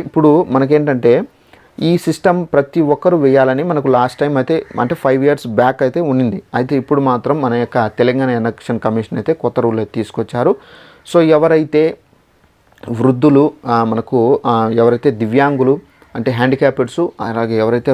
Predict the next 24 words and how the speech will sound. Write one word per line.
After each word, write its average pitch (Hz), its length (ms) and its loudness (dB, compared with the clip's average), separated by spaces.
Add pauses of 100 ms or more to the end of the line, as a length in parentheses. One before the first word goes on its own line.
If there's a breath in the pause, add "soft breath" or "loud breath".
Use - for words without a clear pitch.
(160)
రోగులు 139 340 0 (220)
అంటే, 127 220 0 (640 loud breath)
ఆ, 117 40 0 (200)
ఎవరైతే 123 280 2 (120)
ముసలివారు 156 540 0 (220)
ఎక్కువ 151 200 -2 (180)
నడవలేని 139 500 2
పరిస్థితిలో 110 440 -4
ఉంటారో 110 360 -2 (200)
అలాగే 117 300 -2 (160)
నిలబడలేని 139 600 -2
పరిస్థితిలో 107 360 -8 (100)
ఉంటారో 107 300 -4 (500 loud breath)
అలాంటి 160 340 0
వాళ్ళందరికీ 113 500 -2 (100)
సంబంధించి 104 540 -4
మన 113 160 -2
యొక్క 113 140 -4 (100)
తెలంగాణ 113 340 0 (140)
ఎన్నికల 107 340 -4
కమిషన్ 107 360 -8
అయితే 101 200 -6
శుభవార్త 104 420 -6
అయితే - 120 -8